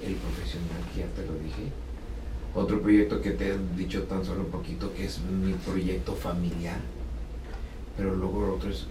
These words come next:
mi proyecto personal, mío, de mí. No, no de todos los demás que, que busca el doctor Julio. Entonces,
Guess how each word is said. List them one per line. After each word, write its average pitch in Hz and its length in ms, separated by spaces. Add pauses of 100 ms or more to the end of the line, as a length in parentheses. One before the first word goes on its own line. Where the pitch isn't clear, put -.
mi 92 80
proyecto 87 600 (160)
personal, - 520 (320)
mío, 110 220 (120)
de 90 100
mí. 156 240 (540)
No, 101 140
no 104 180
de 104 80
todos 104 300
los 95 100
demás 95 320 (100)
que, 101 300 (100)
que 104 640 (460)
busca 104 320
el 90 640
doctor 87 340
Julio. 104 180
Entonces, 104 260